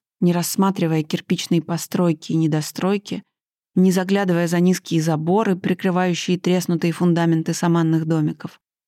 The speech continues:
Саша шла через старый город, хороший город, единственный город, который она тогда признавала. Сначала она сидела на третьей ступени каскадной лестницы и вытряхивала из себя тошноту.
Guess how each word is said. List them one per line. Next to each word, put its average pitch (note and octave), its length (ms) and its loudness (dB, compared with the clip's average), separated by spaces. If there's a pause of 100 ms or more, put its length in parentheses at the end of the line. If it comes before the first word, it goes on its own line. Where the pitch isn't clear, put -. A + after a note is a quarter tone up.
(600)
Саша A#3 360 -2
шла G#3+ 280 -2
через E3+ 260 -2
старый G3 380 -2
город, E3+ 480 -4 (200)
хороший F#3 480 -2
город, D#3 520 -2
единственный F3+ 640 2
город, G3 340 0
который F3+ 320 -2
она E3+ 160 0
тогда F3 260 -4
признавала. F3 680 -2 (640)
Сначала B3 480 0
она F#3+ 160 2
сидела F#3+ 400 0
на F3 160 2
третьей F#3+ 340 -2
ступени G3+ 480 -2
каскадной F3+ 540 -2
лестницы D#3+ 560 -2
и - 20 2
вытряхивала E3+ 560 0
из D#3 140 -2
себя D#3+ 240 -4
тошноту. - 640 -4